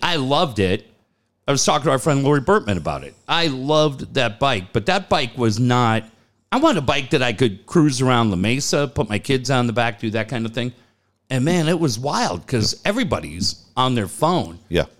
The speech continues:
Speaker 1: And Harleys are just, I had that for eighteen months. And that was really, I never owned a Harley.
Speaker 2: Yeah.
Speaker 1: And so to have that and ride that around, like, that was a really cool experience. But then at a certain point, I was just like, "Look, I'm not getting,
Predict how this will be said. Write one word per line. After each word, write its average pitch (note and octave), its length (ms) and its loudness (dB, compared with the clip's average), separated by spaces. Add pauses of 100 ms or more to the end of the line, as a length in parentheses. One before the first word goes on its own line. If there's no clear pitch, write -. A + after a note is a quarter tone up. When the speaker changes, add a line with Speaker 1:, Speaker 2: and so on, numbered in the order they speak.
(100)
Speaker 1:
And F3 160 0
Harleys F3+ 600 0
are B2 120 0
just, A2 500 -4 (640)
I D3+ 100 -2
had F3+ 160 -2
that B2+ 260 -2
for G#2 340 -2
eighteen A2 400 0
months. D2+ 400 -4 (640)
And A#2+ 120 2
that F3+ 180 -2
was A#2 180 0
really, D3 600 2
I D3 100 -2
never C3+ 240 2
owned A#2+ 220 4
a G#2+ 80 4
Harley. B2 400 0 (200)
Speaker 2:
Yeah. D2 160 -2 (300)
Speaker 1:
And B2 240 0
so C3 220 4
to A#2+ 100 4
have A#2+ 300 0
that A2+ 440 2
and G2+ 140 -4
ride A2+ 260 2
that G2+ 180 2
around, F#2 440 0
like, F2+ 200 -8
that D3+ 180 0
was F#2+ 140 -2
a F2 60 0
really G#2+ 400 0
cool F2 340 -2
experience. E2 680 -4
But G3+ 180 -4
then A#3 160 2
at B2 100 2
a A2 40 0
certain G#2+ 320 -2
point, G2 260 0
I F#2+ 80 0
was G2+ 160 -4
just - 240 -4
like, G#2 240 -2
"Look, - 160 -8
I'm A3 120 -2
not G#2+ 200 -4
getting, F2+ 380 -2